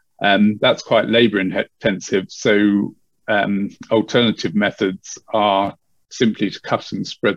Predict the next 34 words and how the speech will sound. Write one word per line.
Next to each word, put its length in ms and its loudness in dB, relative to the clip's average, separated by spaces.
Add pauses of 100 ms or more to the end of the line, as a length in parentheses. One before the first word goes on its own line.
the 80 -4
hay 480 -2 (400)
rather 260 0
than 120 -4
separate 480 -2
out 160 -4
the 80 -16
seeds. 580 -6 (560)
Um, 400 -4 (600)
and 100 0
the 60 -4
simplest 420 0
way 140 2
of 100 -6
doing 200 2
that 240 -2
is 120 -2
just 260 -6
to 60 -12
cut 300 -4 (160)
hay 160 0
as 160 -4
you 140 -8 (380)
would, 300 2 (120)
um, 540 -4
and 280 -6 (760)
bale 240 2
it 220 -2 (260)
on, 440 -2
uh, 320 -6 (420)
a 60 -6
species 420 -2
rich 260 -2
site 400 -2